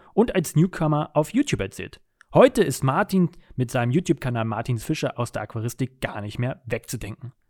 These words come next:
Aber nicht nur Martin hat sich auf der Plattform YouTube verirrt, sondern auch der Aquascaper Sascha Heuer, der in diesem Jahr dreimal Rede und Antwort zum Thema Aquascaping, Low-Budget-Aquascaping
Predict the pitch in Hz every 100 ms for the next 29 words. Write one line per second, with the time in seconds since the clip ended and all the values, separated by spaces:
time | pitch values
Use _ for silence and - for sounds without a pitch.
0 | _ - 139 143 151 147 127 127 175 185
1 | 139 123 123 117 - 113 110 - 117 -
2 | 123 113 110 156 - 107 - 113 110 113
3 | 151 233 - 180 - 127 165 170 143 -
4 | 131 120 113 117 - 202 135 139 139 120
5 | 117 120 120 117 104 104 165 220 190 127
6 | 143 135 131 127 120 117 - 208 120 110
7 | - - 131 - 123 123 120 131 196 202
8 | - 202 147 135 143 - 139 131